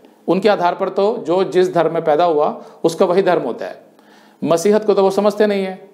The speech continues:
मन फिराव को तो समझते नहीं है, इसलिए वो दबाव डाल सकते हैं।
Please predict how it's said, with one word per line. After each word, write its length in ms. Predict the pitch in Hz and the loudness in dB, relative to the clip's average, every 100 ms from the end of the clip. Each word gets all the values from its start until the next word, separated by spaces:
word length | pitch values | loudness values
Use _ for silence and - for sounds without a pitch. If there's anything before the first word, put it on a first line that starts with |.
| - | -8
मन 220 | 131 175 | 0 0
फिराव 280 | 190 190 180 | 2 2 2
को 100 | 180 | 0
तो 80 | 180 | -6
समझते 380 | 170 185 180 196 | -6 -6 -4 -4
नहीं 180 | 180 170 | -4 -6
है, 180 | 170 - - _ - - _ _ - _ _ | -10 -16 -20 _ -20 -20 _ _ -20 _ _
इसलिए 240 | 196 196 220 | -2 2 0
वो 80 | 226 | 2
दबाव 280 | 202 196 | 2 2
डाल 160 | 202 202 | 2 0
सकते 300 | 175 135 - | -2 -10 -14
हैं। 120 | 92 | -18